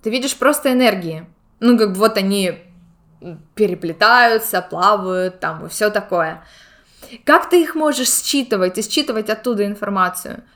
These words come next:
Только через чувствование. Даже какие-то твои образы и картинки — это чувствование. И чем больше ты свои чувствования раскачиваешь, тем больше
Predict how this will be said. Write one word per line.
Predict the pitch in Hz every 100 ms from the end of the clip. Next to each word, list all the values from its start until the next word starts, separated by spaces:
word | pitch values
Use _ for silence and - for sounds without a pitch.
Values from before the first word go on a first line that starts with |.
| _ -
Только | 262 285 277 202
через | 202 277 262 247 247 -
чувствование. | - 269 269 269 - 233 247 233 233 233 226 233 220 202 165 - _ - 247
Даже | - 294 320
какие-то | 294 - 302 277
твои | 247 262 254
образы | 247 320 247 254 220 247
и |
картинки — | 247 226 220 - 269 330 330 226 220
это | 220 226
чувствование. | 226 277 269 269 - 214 202 208 208 208 208 208 175 - - - - -
И |
чем | 202 254 226
больше | 247 349 339 269
ты | 240
свои | - 214
чувствования | 214 269 302 - 190 185 185
раскачиваешь, | 185 - 220 262 427 311 233 190 - - - -
тем | - 277 240 190
больше | 196 247 381 466 - 269